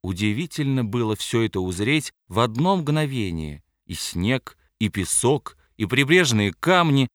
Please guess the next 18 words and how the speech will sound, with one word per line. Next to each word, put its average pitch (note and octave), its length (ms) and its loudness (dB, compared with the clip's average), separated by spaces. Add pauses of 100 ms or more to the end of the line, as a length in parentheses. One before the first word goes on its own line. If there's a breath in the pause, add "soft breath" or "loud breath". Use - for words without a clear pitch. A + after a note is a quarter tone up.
и C#3 100 2
синее D3 440 4
море F3 400 6
на E3 100 2
ветру, D3+ 420 0 (120)
и B2+ 100 0
стадо F3 460 2
бурых C3+ 380 0
верблюдов B2+ 680 0 (200)
на A2 140 2
каменистом A2+ 720 0
полуострове. F#2+ 920 -2 (200)
И G2 80 -4
всё C3+ 300 0
это B2 180 -2
под G2+ 160 -4
высоким F#2+ 540 0
небом B2+ 420 0